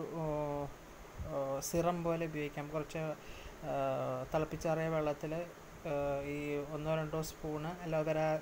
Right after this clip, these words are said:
ജെൽ ഇട്ടിട്ട് ഒരു, ആ, ആ, എന്താ പറയുക, നന്നായി മിക്സ് ചെയ്തതിന് ശേഷം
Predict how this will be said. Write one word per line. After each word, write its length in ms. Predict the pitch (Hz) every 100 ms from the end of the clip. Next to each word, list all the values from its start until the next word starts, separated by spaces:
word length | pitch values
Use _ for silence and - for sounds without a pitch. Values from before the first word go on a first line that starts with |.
| 156
ജെൽ 220 | 151 147
ഇട്ടിട്ട് 400 | 156 156 139 180 240 - - - - - - -
ഒരു, 200 | 156 156 156 135 143
ആ, 20 | 139 139 143 - - - - - - 160 170
ആ, 40 | 147 143 139 139 139 139 135 135 131 135 - - - - - - - - - - - - - 170
എന്താ 160 | 160
പറയുക, 200 | 156 151
നന്നായി 260 | 156 151 160
മിക്സ് 260 | 165 151 -
ചെയ്തതിന് 360 | 165 156 156 143
ശേഷം 240 | - 202